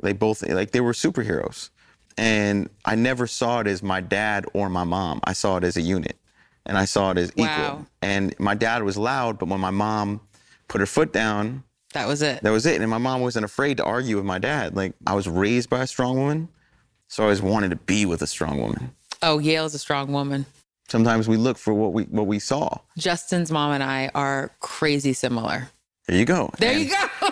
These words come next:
Speaker 2: <laughs>
Speaker 1: and, and it, you know, it's funny 'cause she's really remarkable 'cause she doesn't talk about it.
Speaker 2: Mm-hmm.
Speaker 1: Like, I, I remember one year, and this is something I've never talked about 'cause it's something I'm more ashamed of, but I can talk about it years later.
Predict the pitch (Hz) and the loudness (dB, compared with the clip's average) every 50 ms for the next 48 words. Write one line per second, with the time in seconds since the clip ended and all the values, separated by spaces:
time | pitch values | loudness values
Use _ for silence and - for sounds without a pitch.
0 | - - - 339 - - 120 - 311 123 123 101 127 120 101 123 123 127 117 117 | -2 -4 -4 -2 0 0 0 0 0 0 0 0 0 0 0 0 0 2 2 2
1 | 117 110 - - 135 143 147 135 117 - 110 101 95 - - 127 117 110 117 139 | 0 0 -2 0 0 0 0 0 0 0 0 -2 0 0 -2 -2 0 2 2 2
2 | 147 135 113 107 104 117 127 131 - 104 95 98 - 101 95 - - 131 147 151 | 2 4 2 2 2 2 0 0 0 0 0 0 -2 -4 -2 0 0 2 2 2
3 | - - - - - 208 - - - - 69 - - - _ - _ - 151 156 | 0 -2 -2 -2 -2 0 0 0 -2 -2 -2 -4 -6 -10 _ -12 _ 0 2 2
4 | 156 160 156 156 156 156 151 104 - - - - 110 - 107 117 113 101 120 123 | 4 4 4 4 4 4 4 2 0 0 0 0 2 2 4 2 2 2 2 0
5 | 135 143 143 139 135 131 131 123 127 - _ _ _ _ _ _ _ _ _ - | 0 0 0 0 0 0 0 -2 -6 -10 _ _ _ _ _ _ _ _ _ -6
6 | - 104 113 113 117 117 110 95 98 101 - 104 95 - 110 101 98 90 87 90 | -2 2 4 4 4 4 4 4 2 0 0 -2 -2 0 0 2 2 0 0 2
7 | 95 101 101 90 85 - 113 110 110 - 92 82 82 - 87 87 85 - - - | 0 0 0 0 0 0 -2 -2 -2 -2 -2 -2 -2 -2 -2 -4 -4 -2 -2 0
8 | 98 95 90 87 90 92 87 82 82 - - 90 98 107 107 87 80 78 78 78 | 0 2 2 2 2 2 2 0 0 0 0 0 0 2 2 2 0 0 -2 -4
9 | - - - - 76 82 85 - 104 98 92 85 87 90 87 85 85 - 95 98 | -6 -6 -4 -4 -2 -2 -2 -2 0 0 2 2 2 2 2 2 2 2 2 2
10 | 98 92 85 95 | 2 0 -2 -4